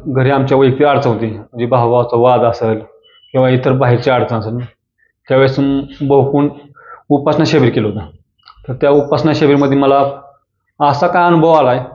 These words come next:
की पूर्ण घरचं सगळं प्रॉब्लेम सॉल्व्ह झाले. भावाचे वाद असतील की अगदी आमचं घर फुटण्याची वेळ आली होती, म्हणजे भावामध्ये भांडणं, पण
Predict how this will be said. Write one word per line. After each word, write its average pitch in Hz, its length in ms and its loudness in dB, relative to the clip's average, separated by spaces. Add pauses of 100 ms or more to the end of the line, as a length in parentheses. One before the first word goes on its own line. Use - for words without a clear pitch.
(280)
की 131 60 -14
पूर्ण 160 540 -6
घरचं 160 680 2
सगळं 156 320 2
प्रॉब्लेम 151 400 0
सॉल्व्ह 156 280 0
झाले. 101 340 -4 (720)
भावाचे 123 480 0
वाद 131 200 2
असतील 117 420 -2 (1000)
की 143 60 0
अगदी 143 260 0
आमचं 156 340 0
घर 147 300 0
फुटण्याची 151 340 0
वेळ 139 140 4
आली 113 120 0
होती, 113 120 -8 (680)
म्हणजे 131 140 -2
भावामध्ये 131 640 2
भांडणं, 117 520 0 (840)
पण 139 60 -4